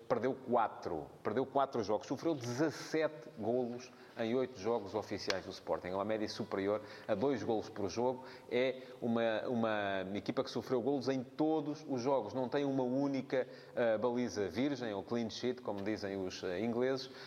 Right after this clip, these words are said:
eh, o que, ehm, me leva a crer que, de facto, há aqui problemas sérios, problemas graves, em termos de definição daquilo que tem que ser o futebol desta equipa. A equipa não está bem,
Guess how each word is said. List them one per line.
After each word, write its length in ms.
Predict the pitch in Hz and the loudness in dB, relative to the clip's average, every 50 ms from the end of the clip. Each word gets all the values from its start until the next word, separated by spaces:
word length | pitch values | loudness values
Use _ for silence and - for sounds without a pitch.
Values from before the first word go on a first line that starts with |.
| - - - | -14 -8 -2
eh, 180 | - 135 127 - | 0 2 2 2
o 120 | - 190 165 | 2 2 2
que, 420 | - - 190 202 208 202 - - - | 2 2 2 2 2 0 -2 0 2
ehm, 880 | 170 156 151 151 147 143 143 139 135 135 135 131 127 127 123 120 117 110 - | 4 4 6 4 4 2 0 0 0 0 0 0 2 2 2 2 0 0 2
me 160 | 147 160 151 | 2 4 4
leva 240 | 131 110 107 135 139 | 4 4 4 4 2
a 60 | 135 | 2
crer 280 | 131 147 147 160 160 | 2 0 0 0 0
que, 120 | 147 - 147 | 0 -2 -6
de 80 | 135 | -6
facto, 400 | 123 - - 147 147 143 - - - | -4 -2 0 0 0 0 -4 -4 0
há 180 | 143 147 143 | 0 2 2
aqui 280 | 139 135 - - 131 135 | 0 -2 -4 -8 -10 -10
problemas 760 | 127 - 143 131 120 107 110 113 120 123 123 127 127 127 - - - - | -4 0 0 0 2 2 2 2 2 2 0 -2 -4 -4 -8 -12 -16 -14
sérios, 720 | - - - - - 123 117 117 110 113 120 123 - - - - - - | -10 -8 -2 2 4 4 4 4 2 0 -2 -4 -6 -10 -14 -18 -8 -4
problemas 500 | - 131 123 107 95 92 92 95 98 101 | -2 0 2 2 0 0 0 -2 -2 0
graves, 580 | 120 113 120 120 117 117 117 110 113 117 - - - - - - - | 2 2 4 4 4 2 0 -2 -4 -8 -10 -12 -14 -16 -12 -4 -2
em 140 | 127 120 113 | 0 0 2
termos 300 | - 143 139 131 113 101 | 2 2 2 0 0 0
de 100 | 131 139 | -2 -2
definição 500 | - - - 123 117 107 - - 131 127 | -2 -4 -4 -4 -4 -2 -2 -2 0 0
daquilo 300 | 120 113 - - 131 127 | 0 0 0 -2 -6 -6
que 100 | - - | -4 -2
tem 140 | - 120 | -2 -2
que 100 | 110 - | -2 -2
ser 160 | - - 120 117 | -2 -2 0 0
o 60 | 113 | -2
futebol 500 | - - - - 90 101 107 113 110 - - - - - - | -2 -6 -10 -6 0 2 2 2 2 0 -6 -12 -14 -10 -2
desta 320 | 98 92 107 - - - | 2 2 2 2 0 -4
equipa. 360 | 85 - - - - - - - - | -8 -6 -8 -8 -8 -8 -8 -6 -4
A 80 | - | -6
equipa 280 | 85 82 - 92 - 90 | -4 -4 -4 -6 -4 -2
não 140 | 101 123 131 | -2 -2 -2
está 240 | 127 - 123 117 113 | 0 2 2 2 4
bem, 260 | 127 139 151 156 | 2 2 0 -2